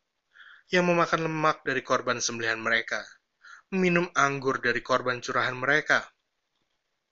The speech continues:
Biarlah mereka bangkit untuk menolong kamu, sehingga kamu mendapat perlindungan.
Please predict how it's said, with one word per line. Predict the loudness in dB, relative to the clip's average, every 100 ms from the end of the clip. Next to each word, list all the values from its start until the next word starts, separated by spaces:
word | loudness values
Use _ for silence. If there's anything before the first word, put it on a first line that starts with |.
| _ _ _ _
Biarlah | -2 0 0 -2
mereka | -2 -2 0 -2
bangkit | 0 -2 -2 -6
untuk | -6 -14 -12
menolong | -6 -4 -6 -2
kamu, | 0 0 -4 -14 _ _ -20 -8
sehingga | -4 0 2 2
kamu | 2 0 -2 -4
mendapat | -6 -2 -4
perlindungan. | -4 -8 -8 -6 -4 -4